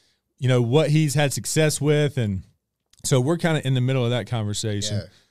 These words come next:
Speaker 1: So let's just keep that going. We were, we were talking about, um, I think we were talking about, you know,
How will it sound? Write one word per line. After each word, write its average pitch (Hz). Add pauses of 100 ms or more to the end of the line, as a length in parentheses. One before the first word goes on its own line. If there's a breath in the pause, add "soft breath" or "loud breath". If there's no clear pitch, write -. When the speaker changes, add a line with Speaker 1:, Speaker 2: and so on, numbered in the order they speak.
(140 soft breath)
Speaker 1:
So -
let's 151
just 151
keep 147
that 123
going. 120
We 147
were, 143
we 143
were 160
talking 139
about, 113 (100)
um, 104 (800 soft breath)
I -
think 135
we 131
were 120
talking 120
about, 110
you 113
know, 101